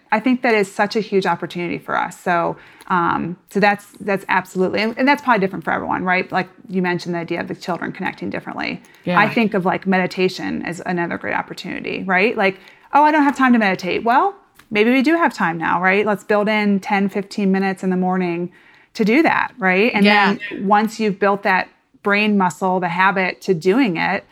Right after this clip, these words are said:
Speaker 1: then hopefully it means when things get a little bit busier again, you'll be able to maintain it.
Speaker 2: Uh, so that day that I texted you and texted some other girlfriends, I also reached out to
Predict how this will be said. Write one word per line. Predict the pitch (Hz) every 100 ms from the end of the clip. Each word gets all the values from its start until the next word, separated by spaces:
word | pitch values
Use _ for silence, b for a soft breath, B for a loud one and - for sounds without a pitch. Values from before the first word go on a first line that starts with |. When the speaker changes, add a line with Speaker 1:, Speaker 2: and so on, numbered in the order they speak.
| b -
Speaker 1:
then | 175 202 190 190 190
hopefully | - 247 285 208
it | 180
means | 190 180 180
when | 180
things | 160 185 185 180
get | 190
a | 185
little | 180
bit | 180 196
busier | 311 349 208 180
again, | 170 165 180 240 233
you'll | 190
be | 185
able | 175
to | 165
maintain | 165 165 - -
it. | - - -
Speaker 2:
Uh, | 208 214 214 202 196
so | - - - 226 214 202 190
that | 175 208 202
day | 208 208
that | 208 185
I | 175
texted | 185 196 190 - 180
you | 170 170 170 170
and | 156 147 147
texted | 180 151 - 160
some | 175
other | 165 160
girlfriends, | 151 156 151 156 147 147 - -
I | 180
also | 185 190 190
reached | 165 165 156 -
out | 160 151 -
to | - 170 160 151 151